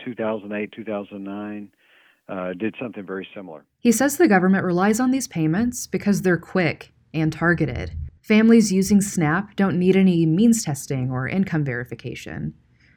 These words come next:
Speaker 2: That's especially helpful in quick downturns, like in twenty twenty.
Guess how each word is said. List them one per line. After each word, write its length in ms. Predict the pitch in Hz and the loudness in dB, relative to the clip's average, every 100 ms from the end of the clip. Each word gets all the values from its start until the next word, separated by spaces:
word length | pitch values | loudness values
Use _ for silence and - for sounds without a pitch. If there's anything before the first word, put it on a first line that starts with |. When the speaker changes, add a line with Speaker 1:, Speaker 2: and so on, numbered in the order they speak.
| _ | _
Speaker 2:
That's 160 | 185 190 | -4 0
especially 560 | 214 - 175 - 208 190 | 0 0 -2 -2 -2 -2
helpful 500 | 156 147 - 156 151 | -4 -4 -2 -2 0
in 160 | 151 | -4
quick 400 | 151 - 196 208 | -4 0 -2 0
downturns, 680 | 135 113 113 110 98 131 - - | -8 -8 -8 -10 -10 -10 -14 -8
like 180 | - - | -6 -4
in 60 | |
twenty 280 | - 135 120 | -6 -6 -10
twenty. 400 | 117 123 110 - | -10 -14 -14 -20